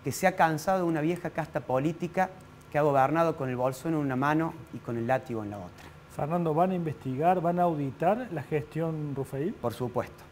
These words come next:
Speaker 1: por supuesto. Lo venimos haciendo, lo hice junto a mi compañera Sofía en el Consejo Deliberante,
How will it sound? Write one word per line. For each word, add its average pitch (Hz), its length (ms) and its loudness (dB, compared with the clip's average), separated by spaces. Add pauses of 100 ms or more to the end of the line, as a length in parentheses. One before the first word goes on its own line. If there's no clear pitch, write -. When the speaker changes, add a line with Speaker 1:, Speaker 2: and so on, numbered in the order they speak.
(360)
Speaker 1:
por 117 100 -6
supuesto. - 500 -6 (1000)
Lo 127 100 4
venimos 165 420 4
haciendo, 240 600 2 (180)
lo 127 140 2
hice 160 220 2
junto 131 260 -4
a 123 40 -2
mi 120 80 -2
compañera 123 520 0
Sofía 139 640 2 (460)
en 113 120 -4
el 117 100 -2
Consejo 123 440 -2
Deliberante, 175 760 2